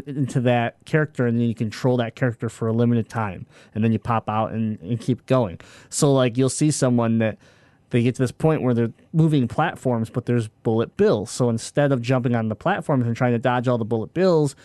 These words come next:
he takes over the Bullet Bill, and then he just flies across to the other side. And I was like, "This is cool," because it's open world, because it's sandbox Mario. The,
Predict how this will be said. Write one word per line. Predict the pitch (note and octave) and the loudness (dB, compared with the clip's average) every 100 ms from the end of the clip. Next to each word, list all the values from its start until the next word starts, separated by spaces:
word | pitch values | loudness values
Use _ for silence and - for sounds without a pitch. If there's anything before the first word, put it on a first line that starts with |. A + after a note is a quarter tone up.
| - _ | -20 _
he | D3 | -10
takes | - F#3+ - | 0 0 2
over | E3 F#3 D#3+ | 2 4 2
the | B2 | 0
Bullet | B2+ B2+ - | 2 0 0
Bill, | E3+ F#3 C#3+ | 2 4 4
and | B2 B2+ | 2 2
then | C3 | 2
he | |
just | A2+ G#2+ | 0 -4
flies | - - C3 D3 B2+ G#2+ A#2 | -10 -2 0 2 0 -2 -6
across | - B2 G#2+ G#2+ - - _ _ _ | -4 -2 -2 -4 -14 -18 _ _ _
to | C#3+ | 2
the | A#2+ | 2
other | G#2 | 0
side. | - A#2+ F#2 - - _ _ - | -2 -2 -2 -10 -16 _ _ -2
And | C3 | 2
I | |
was | C3 | 4
like, | B2+ A2+ _ _ _ _ | 2 0 _ _ _ _
"This | C#3+ E3 G3+ A3 | 2 2 2 0
is | F#3 | 0
cool," | - - A#3+ | -2 0 2
because | F3+ C3+ F3 F#3 | 2 2 0 0
it's | D#3+ | -2
open | E3+ E3+ E3 | -2 0 0
world, | C3 D3 D#3+ | 2 2 2
because | D3+ - D3 | 0 0 0
it's | C3 | 0
sandbox | - C3+ C3+ C#3 C3+ C#3 - | -2 0 2 2 -2 -4 -2
Mario. | A#2+ B2+ C#3 D#3 E3+ F#3+ - - - - | 0 2 2 4 4 2 -2 -16 -20 -4
The, | C#3 C#3 | 2 4